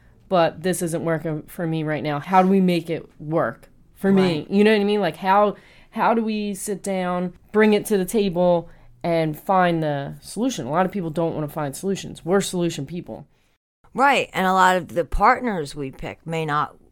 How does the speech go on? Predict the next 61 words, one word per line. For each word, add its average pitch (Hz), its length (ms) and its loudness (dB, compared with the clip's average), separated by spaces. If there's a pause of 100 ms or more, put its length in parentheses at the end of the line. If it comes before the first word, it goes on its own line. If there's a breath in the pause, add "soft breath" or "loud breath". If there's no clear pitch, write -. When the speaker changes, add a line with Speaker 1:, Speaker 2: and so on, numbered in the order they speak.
(160)
Speaker 2:
be 156 280 -4
solution 147 680 -6
focused. 143 380 -4
And 202 200 -2
it's 196 140 -4
hard 214 300 2
to 208 60 -8
be, 196 200 -2
like, 170 220 4
the 175 100 -6
one 170 160 0
person 175 320 -6
that's 156 160 -8
always 175 260 0
wanting 160 260 -6
to, 151 140 -6 (480 loud breath)
to 175 120 -10
fix - 320 -2
it, 190 100 2
and 185 100 -4
the 185 60 -4
other 202 180 2
person 185 420 -2
is 165 120 -10
the 170 100 -10
type 175 140 0
of - 20 -20
person 180 280 -2
that 175 160 -4
just 180 180 -6
shuts 165 340 -4
down 202 360 -4
or 170 80 -4
never 160 220 -4
wants 165 220 -8
to - 60 -10
talk 247 240 2
about 165 260 0
anything, 156 540 -8
or 151 260 -4 (300 loud breath)
the 151 60 -18
type 180 240 -2
of - 40 -20
person 180 320 -4
that 165 140 -6
explodes. 208 880 2
And 170 100 -6
it's 160 160 -8
like, 165 160 -4
well, 170 240 -2 (220 soft breath)
we 190 60 -10
have 208 60 -6
this 196 160 -12
wonderful 233 380 -2
relationship, 196 580 -4
except, 226 600 0
you 202 100 -6
know, 175 180 -2
he 185 60 0
doesn't 175 300 -2
wanna 170 300 -2